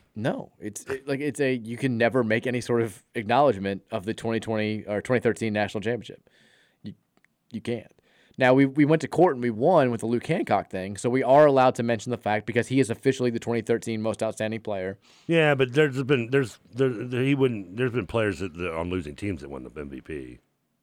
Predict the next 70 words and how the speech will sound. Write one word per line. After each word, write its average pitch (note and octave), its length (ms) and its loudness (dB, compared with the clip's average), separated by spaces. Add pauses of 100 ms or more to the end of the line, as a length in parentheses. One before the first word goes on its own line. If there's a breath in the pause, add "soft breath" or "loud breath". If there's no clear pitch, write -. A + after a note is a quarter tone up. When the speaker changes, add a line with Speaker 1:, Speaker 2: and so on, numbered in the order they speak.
(100)
Speaker 1:
Right, D#3 220 6
but A2+ 100 -8
we, C#3 200 2
c-, - 80 -2
I C3+ 40 0
mean, A#2+ 280 -2
look, G2+ 260 -10
we, A#2 180 -6 (380)
we, C#3+ 120 4
c-, - 160 -4
the - 160 -2
Speaker 2:
Very - 100 4
Speaker 1:
banner F3+ 220 8
up D3+ 80 10
Speaker 2:
few. - 40 -6
Speaker 1:
there, C#3 220 8
just, A#2+ 320 -6 (320)
we've C3 120 2
got - 200 2
two G3+ 200 6
others A#2+ 340 6
that A#2 120 0
have G#2+ 60 -2
been A2+ 120 0
most A2+ 200 0
outstanding A2+ 260 -2
player, G#2+ 260 2
and G2 240 -4
we've G2+ 120 -6
won A2 160 -2
the G#2+ 60 -6
national G2+ 260 -4
title G#2 280 2
with F2+ 120 -8
them, F#2+ 260 -4 (380 soft breath)
and F#2+ 80 -10
so G#2+ 80 -4
we G#2 80 2
have G#2 100 2
that G2+ 160 0
banner G#2 260 0
with G2+ 220 -8
the G2+ 80 -10
three A2 260 2
of F2 120 -2
them, E2+ 280 -8
Speaker 2:
Yeah. D2 220 -10 (140)
Speaker 1:
and A#2 140 -2
that's A#2 120 -2
the, A2 240 -4 (220)
kind A2+ 140 0
of G2+ 60 -6
the, G2 240 -4
the G#2 120 -6
wink, A2 260 -4
wink G#2+ 180 -4
acknowledgement G2 480 -2
that F#2 60 -8
we F#2 140 -4
have, F#2+ 380 2 (420 soft breath)
but G#2+ 200 0
we B2 120 2
had C3+ 80 8
to C3 60 0
go C#3 80 8
to C3+ 60 4
court D3 400 0
to G#2 100 -6
get G2 140 -4
that G2+ 260 0